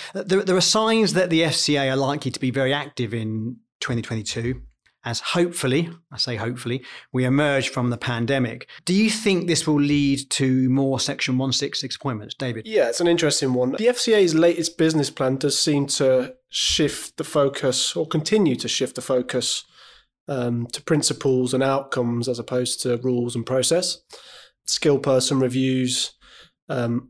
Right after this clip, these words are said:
Speaker 2: allow the skilled person to really sort of kick the tires and see if firms are getting to the desired outcome. So I think my view is yes. Um, I think there will be more skilled person reviews. Um,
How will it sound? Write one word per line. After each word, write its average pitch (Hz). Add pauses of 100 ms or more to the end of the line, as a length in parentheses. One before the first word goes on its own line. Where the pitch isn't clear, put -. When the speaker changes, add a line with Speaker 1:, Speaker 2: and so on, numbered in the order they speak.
Speaker 2:
allow 123
the 123
skilled 135
person 135
to 135
really 127
sort -
of -
kick 175
the 147
tires 120
and 123
see 131
if 127
firms 127
are 123
getting 123
to 127
the 131
desired 123
outcome. 127
So 127 (400)
I 143
think 226
my 190
view 143
is 120
yes. 135 (160)
Um, 127
I -
think 139
there 123
will 123
be 139
more 143
skilled 143
person 139
reviews. 143 (540)
Um, 135